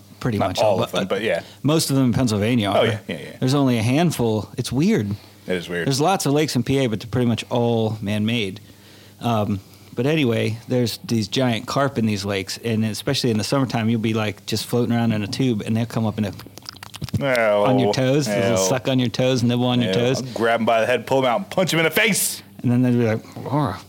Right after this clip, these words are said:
Speaker 1: ooh, toes."
Speaker 2: <laughs> Oh, let me get back involved.
Speaker 1: They're
Speaker 2: Yeah.
Speaker 1: basically big goldfish. They, they
Speaker 2: Yeah.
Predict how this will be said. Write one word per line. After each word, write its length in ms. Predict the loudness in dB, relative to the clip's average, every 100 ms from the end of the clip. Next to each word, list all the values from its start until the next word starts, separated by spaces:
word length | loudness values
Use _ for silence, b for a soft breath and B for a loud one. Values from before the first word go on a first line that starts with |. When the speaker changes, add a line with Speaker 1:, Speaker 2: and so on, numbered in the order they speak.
| -6 0
Speaker 1:
ooh, 180 | 0 0
toes." 380 | -2 2 2 2
Speaker 2:
<laughs> 60 | 0
Oh, 320 | 0 0 2
let 100 | 0
me 80 | 0
get 80 | 0
back 100 | 0
involved. 540 | 2 2 2 -2 -2
Speaker 1:
They're 80 | 0
Speaker 2:
Yeah. 60 | 2
Speaker 1:
basically 380 | 2 2 2 2
big 160 | 2 2
goldfish. 480 | 2 2 0 0
They, 220 | 2 2 2
they 160 |
Speaker 2:
Yeah. 40 | 2